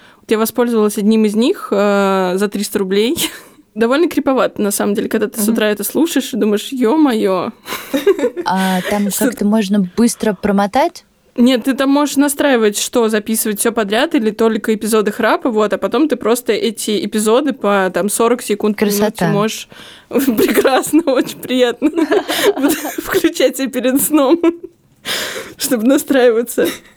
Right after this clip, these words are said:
Speaker 1: Но для успокоения таких <laughs> людей, как я, хочется сказать, что все люди время от времени храпят. Так бывает. Храп может возникать, если человек спит на спине, там, или он болеет, у него заложен нос.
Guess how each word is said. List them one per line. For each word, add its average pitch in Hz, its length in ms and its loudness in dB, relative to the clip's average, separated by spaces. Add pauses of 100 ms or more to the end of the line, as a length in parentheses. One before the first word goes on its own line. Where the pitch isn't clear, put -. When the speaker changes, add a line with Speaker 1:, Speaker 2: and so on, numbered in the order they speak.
(540)
Speaker 1:
Но 294 220 4
для 269 160 0
успокоения 254 640 2
таких 240 300 -2
<laughs> 285 60 2
людей, 330 260 4
как 262 220 -2
я, 247 240 -2
хочется 254 440 -2
сказать, 240 360 2
что 226 460 2 (120)
все 262 340 0
люди 262 300 2
время 247 320 2
от 240 100 -2
времени 262 320 2
храпят. 240 480 0 (100)
Так 247 160 0
бывает. 220 640 0 (300)
Храп 254 240 -2
может 247 240 0
возникать, 233 480 0
если 214 240 0
человек 208 220 -2
спит - 260 -2
на 269 100 4
спине, 190 720 0
там, 180 260 -2
или 214 280 2
он 220 220 4
болеет, 214 360 2
у 220 40 -2
него 202 180 0
заложен 208 480 2
нос. 180 340 -2